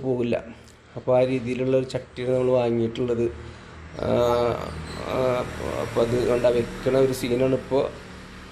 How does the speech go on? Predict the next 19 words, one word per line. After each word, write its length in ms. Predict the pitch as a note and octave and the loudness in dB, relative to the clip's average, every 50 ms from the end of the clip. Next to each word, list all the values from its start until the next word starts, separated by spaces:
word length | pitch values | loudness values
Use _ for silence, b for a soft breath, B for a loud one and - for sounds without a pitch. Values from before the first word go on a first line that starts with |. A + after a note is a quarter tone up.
| - - A#2 | -6 -2 -2
നമ്മുടെ 300 | A#2+ B2 B2 A#2+ B2 B2 F#2 F#2 F2+ - D2+ F2+ A2+ - | 0 0 2 2 4 4 4 2 0 -2 -6 -6 -2 2
സുഹൃത്തുക്കൾ 640 | - A#2+ A#2+ A#2 A#2 - - A#2 A2+ - B2+ B2+ A#2+ G2 - - - | 4 4 4 4 2 -2 -4 -6 -2 0 2 2 2 2 0 -2 -2
കണ്ടുകൊണ്ടിരിക്കുന്നത്. 880 | A#2+ B2 B2+ A#2 A#2+ A#2+ B2+ B2 A2+ A2 A#2 A#2 - A#2+ A#2+ A#2+ A2+ F2+ - - - - - - - - - - - - - - - - - - - | 0 0 2 2 2 2 2 0 0 -2 -2 0 0 0 0 0 0 -2 -2 -4 -6 -10 -10 -12 -12 -12 -12 -12 -12 -12 -12 -12 -12 -12 -12 -12 -6
അപ്പോൾ 120 | - - C3+ | 0 2 2
അത് 60 | C#3+ D#3 E3+ | 4 6 6
കഴിഞ്ഞതിന് 320 | D#3+ D#3 D3+ D#3 D#3 D3+ - | 6 6 6 4 4 4 4
ശേഷം 280 | E3 D#3 D3 - - D#3 D#3 | 4 4 4 4 2 2 2
നമുക്കത് 400 | D3+ D3 C#3+ - - D#3 D3 D3 D3+ D3+ | 2 2 0 2 2 2 2 4 2 2
ഒന്നും 260 | C#3+ C#3 C#3 C#3+ D3 C#3 C3+ | 2 2 2 2 0 0 0
കൂടെ 380 | C#3+ D3 D3 D3 D3 D3+ D3 D#3 D3+ | 0 0 2 2 4 4 4 6 6
മനോഹരമാക്കാൻ 840 | D3+ C#3+ C#3 C#3 C3+ C3 A#2+ C3+ C#3 C#3+ C#3+ C#3+ C3+ B2 - C#3+ C3+ C3+ C3+ | 6 6 6 4 4 2 2 2 4 4 4 4 2 2 2 2 2 4 4
വേണ്ടിയിട്ട് 500 | C3 B2+ A#2+ B2 B2+ A#2+ - - C3+ G2+ - - B B B B B B B - - - - | 2 2 0 -2 -4 -6 -4 -4 -2 -2 -2 -4 B B B B B B B -8 -8 -6 -4
ഒരു 100 | A#2+ B2+ C3 C3 | 0 4 4 6
വയറൊക്കെ 500 | C3 C3 B2+ B2 B2+ B2+ B2+ - - C3+ C3 | 8 8 6 6 6 2 2 0 0 2 2
നമ്മൾ 180 | C3 B2+ B2 B2 B2+ | 2 2 0 0 0
സംഘടിപ്പിച്ച് 640 | C3 B2+ A#2+ B2 A#2+ A#2 A#2 - A#2+ - - - C3 B2+ B2 B2+ | 0 0 0 -2 -2 -4 -4 -6 -8 -8 -4 0 2 2 4 2
അതിൽ 200 | A#2+ A2+ B2 A#2+ B2+ B2+ A#2+ A#2 - | 2 0 -2 2 2 2 2 2 0
ഫിറ്റ് 220 | - G2+ - - - | -4 -6 -6 -2 2
ചെയ്യാനുള്ള 380 | C3 B2+ B2+ B2 B2 B2 B2 B2 | 4 4 6 4 4 2 2 2